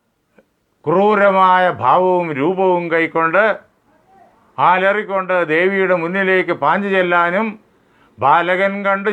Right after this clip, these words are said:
ശീഘ്രം കുതിച്ച് ചാടി വന്ന്, ബാലകനായ ലക്ഷ്മണൻ ഇത്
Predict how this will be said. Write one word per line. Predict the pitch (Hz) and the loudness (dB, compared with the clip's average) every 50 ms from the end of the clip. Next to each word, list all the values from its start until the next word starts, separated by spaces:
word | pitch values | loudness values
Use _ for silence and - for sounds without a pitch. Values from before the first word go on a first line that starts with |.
| 208 | -4
ശീഘ്രം | - 196 214 185 156 196 208 202 196 196 180 - | -4 -4 -4 -2 -2 0 0 0 -2 -4 -4 -4
കുതിച്ച് | 185 185 202 233 208 - 226 208 151 | -2 -2 -2 -2 -2 -4 -4 -2 0
ചാടി | 156 156 165 190 214 240 233 214 196 | 0 0 2 0 0 0 0 0 0
വന്ന്, | 185 180 180 180 170 151 - - _ _ _ _ _ _ _ _ _ _ _ _ _ _ _ _ _ _ _ _ _ _ _ _ _ - | 0 0 0 -2 -2 -4 -4 -8 _ _ _ _ _ _ _ _ _ _ _ _ _ _ _ _ _ _ _ _ _ _ _ _ _ 0
ബാലകനായ | 123 131 147 156 156 156 156 151 151 151 147 139 | 0 0 2 0 -2 -2 -2 -2 -2 -2 -4 -6
ലക്ഷ്മണൻ | 131 - - 170 175 160 127 90 - _ _ _ _ _ _ _ _ _ _ _ _ _ _ _ _ _ _ _ _ _ - | -10 -12 -12 -10 -8 -8 -10 -10 -16 _ _ _ _ _ _ _ _ _ _ _ _ _ _ _ _ _ _ _ _ _ -4
ഇത് | 156 | -2